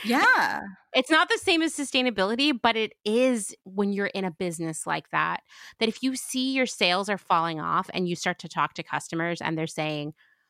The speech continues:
Speaker 2: "I wish that you made clothes that lasted longer, that weren't as bad for the environment," they have no choice but to listen.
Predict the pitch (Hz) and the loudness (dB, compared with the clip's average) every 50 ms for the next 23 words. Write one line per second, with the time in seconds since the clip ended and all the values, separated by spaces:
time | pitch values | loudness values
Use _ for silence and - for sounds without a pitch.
0 | _ _ _ _ _ _ _ _ _ _ _ _ _ _ - 170 180 170 156 170 | _ _ _ _ _ _ _ _ _ _ _ _ _ _ 0 2 2 2 2 2
1 | 175 175 - - - 190 147 - 175 151 - _ _ _ _ - 180 170 165 160 | 0 0 -2 -4 -4 -4 -2 -2 -6 -8 -8 _ _ _ _ -2 0 0 0 0
2 | 156 - - 170 160 156 - 151 147 156 151 147 - - 156 180 202 226 226 226 | -2 -4 -2 -2 -2 -2 -2 -2 0 0 -2 -2 -4 -8 -8 -2 2 4 4 4
3 | 220 214 208 202 196 196 196 170 175 139 - 143 147 151 147 - - 131 139 - | 4 2 2 2 2 2 0 0 -2 -4 -4 -4 -4 -6 -6 -4 -6 -6 -6 -6
4 | - 156 165 156 - - 185 165 - 208 220 220 214 202 196 196 190 - - - | -8 -10 -12 -10 -10 -10 -6 0 2 2 2 2 0 0 -2 -2 -2 -4 -8 -14
5 | - - - - _ _ _ _ _ _ _ _ _ _ _ _ _ _ _ - | -18 -20 -20 -20 _ _ _ _ _ _ _ _ _ _ _ _ _ _ _ 0
6 | 208 202 190 - - 185 185 185 190 165 156 - - 151 151 - - - - - | 0 0 0 0 0 0 0 0 -4 -6 -6 -6 -8 -8 -8 -8 -12 -14 -12 -10
7 | 156 147 - - - - - - - - 170 | -10 -8 -8 -10 -10 -10 -12 -12 -12 -16 -18